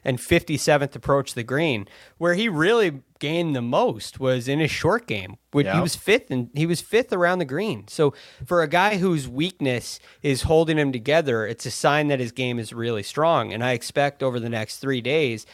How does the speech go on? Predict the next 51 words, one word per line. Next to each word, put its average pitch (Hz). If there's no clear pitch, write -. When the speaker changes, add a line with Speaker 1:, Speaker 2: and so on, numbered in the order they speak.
Speaker 1:
for 127
the 120
rest 135
of 143
his 127
game 113
to 131
lift 131
up. 117
And 135
I 139
don't, 185
I 131
really 190
don't 170
think 185
the 135
around 139
the 135
green 147
stuff -
is 123
gonna 123
matter 110
come 127
the 139
weekend 139
time 101
for 110
him, 107
but 143
it 160
is 180
a 180
good 151
sign 143
that 113
his 143
biggest 143
weakness 135
he's 147
really 127
worked 113
on. 95
So 139
it, 135
it's 143
a 127
sign 147
towards 139
the, 113